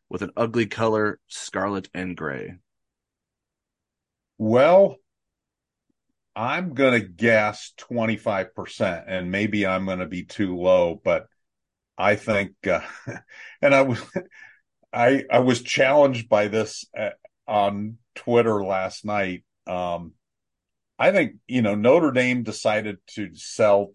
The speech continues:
Speaker 2: to, to it, only its season ticket base for this game. And you could get quite a few tickets if you were that, in the season ticket base, but I thought that seemed to lean more toward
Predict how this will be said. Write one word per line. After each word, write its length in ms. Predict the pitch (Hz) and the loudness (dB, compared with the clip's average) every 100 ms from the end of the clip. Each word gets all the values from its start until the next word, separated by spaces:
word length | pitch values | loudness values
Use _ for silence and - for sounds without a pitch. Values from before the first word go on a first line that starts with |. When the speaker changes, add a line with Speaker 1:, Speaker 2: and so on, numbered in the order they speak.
| - | -12
Speaker 2:
to, 420 | 95 87 85 80 _ _ _ _ _ _ _ _ _ _ _ _ _ _ _ _ _ _ _ - | -10 -10 -12 -16 _ _ _ _ _ _ _ _ _ _ _ _ _ _ _ _ _ _ _ -16
to 240 | - 95 92 | -10 -8 -8
it, 200 | 98 - _ | -10 -12 _
only 380 | 117 120 113 110 | -4 -2 -2 -4
its 540 | 95 92 - - - - _ | -6 -8 -10 -16 -18 -20 _
season 440 | - 131 123 104 90 | -10 -6 -4 -4 -4
ticket 420 | 127 117 101 - | -2 -2 -4 -4
base 300 | 90 82 - | -4 -6 -10
for 180 | 101 90 | -8 -6
this 260 | 87 - | -6 -10
game. 420 | - 87 82 76 _ _ _ _ _ _ _ _ - | -12 -12 -12 -20 _ _ _ _ _ _ _ _ -4
And 440 | 104 101 98 92 | 0 2 0 -4
you 200 | 90 139 | -2 0
could 220 | 147 113 - | 0 -2 2
get 280 | 143 151 | 0 0
quite 280 | - 123 104 | 2 4 4
a 60 | 92 | 0
few 220 | 104 92 | -8 -8
tickets 600 | - 160 156 95 - - | 0 0 2 -2 -4 -12
if 220 | 98 - | -12 -10
you 160 | 98 92 | -8 -6
were 160 | 92 | -4
that, 220 | 90 87 - _ _ - - | -2 -4 -6 _ _ -20 -8
in 180 | 113 95 | -6 -4
the 100 | 98 | -6
season 400 | - 104 92 90 | -2 -2 -2 -4
ticket 340 | 110 95 87 | -4 -4 -2
base, 280 | 92 95 - | -2 -2 -2
but 140 | 110 | 2
I 100 | 104 | 2
thought 360 | 101 113 104 - _ _ _ _ _ | 6 6 6 2 _ _ _ _ _
that 240 | 120 123 - | 2 2 -2
seemed 380 | 156 131 113 | -2 0 -2
to 160 | - 113 | 0 0
lean 540 | 101 104 127 127 127 | 0 -2 -2 -2 0
more 440 | 113 110 113 113 110 | 0 0 0 -2 -6
toward 560 | - 110 101 98 92 | -10 -4 -2 -2 -6